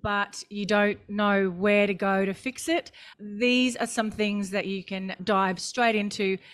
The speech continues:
and get started working on to give you that clarity and, you know, a-, and beat that overwhelm. And I, I think it's really important that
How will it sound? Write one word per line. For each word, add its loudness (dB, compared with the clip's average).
and -6
get -6
started 0
working -2
on -4
to -4
give -2
you 2
that 0
clarity -2
and, -8
you -10
know, -8
a-, -6
and -4
beat -2
that -6
overwhelm. 4
And 0
I, 2
I 2
think -4
it's -6
really 0
important -4
that -4